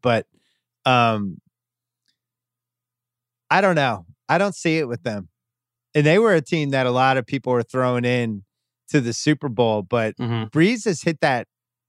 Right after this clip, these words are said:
Speaker 1: noodle arm point where it just seems like teams kinda know how to, how to do what they need to do against them. And they
Speaker 2: Yeah, I
Speaker 1: put
Speaker 2: mean
Speaker 1: up twenty-seven today, but that felt like a lot for them.
Speaker 2: I mean, remember <laughs> New Orleans beat Tampa Bay,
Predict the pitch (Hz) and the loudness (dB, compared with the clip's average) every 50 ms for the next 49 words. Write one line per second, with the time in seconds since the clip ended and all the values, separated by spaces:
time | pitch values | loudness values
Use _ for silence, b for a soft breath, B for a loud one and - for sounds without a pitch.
0 | _ _ _ - 143 143 156 175 185 175 156 143 139 127 120 113 - - - 117 | _ _ _ -4 0 4 4 4 4 4 4 2 2 0 0 -4 -6 -6 -8 -6
1 | 113 113 107 - _ _ _ 127 127 123 123 120 117 117 110 104 - _ _ _ | -6 -6 -10 -12 _ _ _ -4 -2 0 0 0 0 -2 -4 -6 -8 _ _ _
2 | _ _ _ _ _ _ _ - 151 143 - - 170 175 151 - - 185 180 175 | _ _ _ _ _ _ _ -6 -6 -6 -2 0 0 0 0 -2 -2 -2 -2 -2
3 | 165 143 - 156 135 123 _ - 151 143 139 135 117 - - 156 139 131 123 123 | -2 -2 0 0 0 -2 _ -4 -4 -2 -2 -4 -6 -6 -2 -2 0 0 0 -2
4 | 120 123 123 123 120 120 117 120 113 113 110 101 95 - _ _ _ - 127 131 | 0 0 2 2 2 2 0 0 0 0 -2 -4 -6 -10 _ _ _ -6 -4 -2
5 | 123 110 92 - 127 123 120 117 101 - 120 113 110 104 107 113 104 - - 101 | -2 -2 0 0 0 2 2 0 0 0 0 0 0 -2 -2 -4 -6 -6 -8 -6
6 | 101 110 110 107 101 90 98 95 90 - - 92 87 87 - _ _ _ _ _ | -2 -2 0 0 -2 -2 -4 -8 -8 -10 -12 -12 -12 -12 -14 _ _ _ _ _
7 | - 127 156 185 180 156 143 160 175 170 - - 190 190 185 170 - - 180 175 | -6 0 2 4 4 6 4 4 2 0 0 0 0 2 2 0 0 0 0 0
8 | 165 165 160 - - 131 123 113 110 101 120 113 135 139 147 - - _ - 170 | 0 -2 -4 -6 -4 -2 -2 -2 -2 -4 -4 -2 0 0 -2 -2 -6 _ -4 -2
9 | 165 147 135 151 131 - 120 110 104 117 127 127 117 - - - 113 101 98 90 | -2 0 0 -2 -2 -2 -4 -6 -2 -2 -2 -2 -2 -4 -8 -10 -8 -8 -8 -12
10 | 87 - _ _ _ _ _ - 165 196 190 180 180 175 175 170 185 202 196 202 | -12 -14 _ _ _ _ _ 2 4 4 4 4 4 4 2 2 4 4 4 4
11 | 208 202 - - _ _ _ _ _ _ _ _ _ - 147 - - 185 175 - | 4 2 0 -6 _ _ _ _ _ _ _ _ _ -6 -6 0 2 2 2 4
12 | 220 226 190 185 180 180 190 208 208 196 156 - 196 190 180 - - 180 180 175 | 4 4 4 4 4 2 2 0 0 -2 -2 -2 -2 -2 -2 0 0 0 0 0
13 | 175 170 131 127 143 147 156 190 214 208 | -2 -6 -4 -2 -2 0 0 0 -2 -4